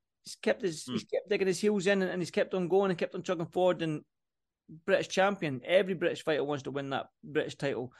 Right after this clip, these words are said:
Speaker 1: Do you know what I mean? And he's, uh, he's put his name in the history books now, so fair play to him. Uh, again, that cruiserweight division is probably a very, very good division domestically, especially here in the U K, 'cause you've got the Riakpors there as well. Do you know what I mean? It's not just the guys that you see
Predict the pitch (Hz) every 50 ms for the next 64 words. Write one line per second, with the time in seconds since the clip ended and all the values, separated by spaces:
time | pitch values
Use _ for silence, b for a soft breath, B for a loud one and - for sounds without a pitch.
0 | b b b b b b b _ - - 160 151 160 165 160 151 143 131 135 151
1 | 165 165 151 131 143 151 147 147 139 135 127 - - _ - 190 180 165 175 190
2 | 185 180 175 170 196 202 - - 175 156 160 147 131 143 147 143 131 - - 135
3 | 131 123 - - 175 170 - - 175 160 165 - 147 139 175 208 185 135 - b
4 | b b b b b b b b _ _ _ - 135 143 143 147 139 - - -
5 | _ _ _ _ _ _ _ _ _ - - 156 127 165 180 175 165 160 147 -
6 | - 185 180 156 160 170 170 - 160 135 156 165 160 139 156 151 151 135 - -
7 | 165 156 151 156 156 151 - - - - _ _ _ - 147 143 131 120 139 170
8 | 170 170 151 165 156 147 127 156 135 - 135 151 160 143 147 139 123 131 135 139
9 | 151 160 170 165 - - - 147 143 120 - - 151 151 131 139 143 135 151 151
10 | 139 135 131 135 139 135 - 156 156 151 135 - 127 110 123 113 147 151 - 156
11 | 147 135 123 123 127 131 143 147 - - - - 143 143 143 143 139 143 147 143
12 | 143 135 117 127 143 147 147 139 131 127 135 135 127 120 147 151 143 135 127 135
13 | 160 156 - - 165 160 156 127 - - _ b b b b b b b _ _
14 | 139 127 120 151 151 147 127 139 123 127 127 - - 156 151 151 143 135 120 110